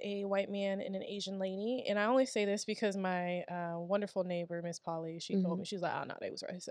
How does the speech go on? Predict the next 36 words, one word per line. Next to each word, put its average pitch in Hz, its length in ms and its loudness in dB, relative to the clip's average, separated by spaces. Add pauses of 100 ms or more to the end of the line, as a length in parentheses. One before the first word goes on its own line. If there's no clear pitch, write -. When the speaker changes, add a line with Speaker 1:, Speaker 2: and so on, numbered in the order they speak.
Speaker 1:
I 196 60 -4
was 180 80 -6
like, 202 260 4 (100)
"Okay, - 180 6
cool." 240 340 4
<laughs> - 40 4
I 285 140 12
thought 240 340 8
it 269 140 8 (100)
was 247 200 6
just - 380 -2
me. 277 300 0 (240)
Speaker 2:
I 240 120 12
thought 262 200 10
they 196 100 12
were 170 160 8
ageist, 170 480 6
at 143 160 6
least. 170 600 2 (340)
Speaker 1:
Probably 415 460 10
both. 220 560 8
They're 202 380 8
Speaker 2:
Hmm. 285 40 -10
Speaker 1:
probably 349 240 8
like, 233 240 8
"What? 226 500 8 (580)
This - 180 2
little 330 140 8
black 208 400 4
thing 302 240 8
is 240 100 4
buying 202 320 8
our 214 120 6
house?" 190 340 6 (280)
Speaker 2:
<laughs> 302 1040 12
Speaker 1:
Yes, 190 380 4